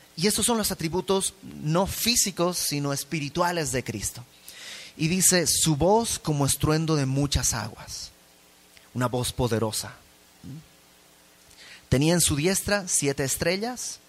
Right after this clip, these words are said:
de su boca salía una espada aguda de dos filos. Otra vez, no pienses que literalmente de su boca salía una espada, sino habla de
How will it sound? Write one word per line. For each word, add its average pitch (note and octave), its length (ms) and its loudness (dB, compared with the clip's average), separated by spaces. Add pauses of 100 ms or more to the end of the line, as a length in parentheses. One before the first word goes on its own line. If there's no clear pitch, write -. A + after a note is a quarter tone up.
(360)
de C3 140 0
su C3 180 2
boca D#3+ 280 2
salía C#3+ 500 0
una C#3 340 0
espada D3+ 500 -2
aguda D3 380 0
de C3 120 -2
dos B2+ 220 -2
filos. F#3+ 380 -4
Otra C3 200 -2
vez, C3+ 160 0
no C3+ 160 4
pienses C#3+ 440 -4
que C#3 100 -4
literalmente B2+ 840 -2
de A#2+ 80 -2
su A#2 160 -4
boca G#2+ 280 -4
salía G#2+ 380 -4
una G#2 140 -6
espada, G#2 420 -6 (440)
sino C#3 220 2
habla C#3+ 280 6
de C#3+ 320 -2